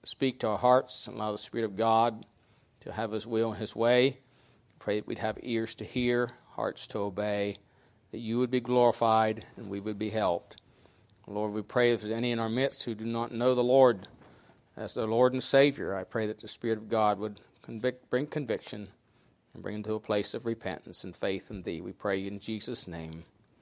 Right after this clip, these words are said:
Amen. You know, the Bible is a book about faith and of faith.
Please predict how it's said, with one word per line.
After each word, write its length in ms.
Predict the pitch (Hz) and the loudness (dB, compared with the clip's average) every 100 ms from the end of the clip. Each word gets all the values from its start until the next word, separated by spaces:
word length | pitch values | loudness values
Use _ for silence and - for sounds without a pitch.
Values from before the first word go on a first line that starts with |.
| _ _ _ - | _ _ _ -20
Amen. 380 | 90 80 80 85 - _ - - - - _ _ _ _ _ _ _ _ - - - - - - - - - - - _ _ _ - | -14 -12 -10 -12 -14 _ -20 -20 -20 -20 _ _ _ _ _ _ _ _ -20 -20 -20 -20 -20 -20 -20 -20 -20 -20 -20 _ _ _ 2
You 80 | 170 | 6
know, 40 | |
the 60 | 180 | 10
Bible 360 | 208 208 151 | 12 12 12
is 280 | 156 147 143 | 12 10 10
a 80 | 139 | 8
book 500 | 120 151 131 - - - - - - - _ _ _ - | 12 12 12 8 -10 -10 -10 -12 -14 -20 _ _ _ -4
about 320 | 113 107 - | 0 0 0
faith 540 | - 139 107 127 - - _ _ _ - | 4 4 4 -2 -10 -20 _ _ _ -8
and 140 | 113 | -2
of 180 | 123 117 | 0 0
faith. 460 | - 98 95 135 | 0 -2 -2 -4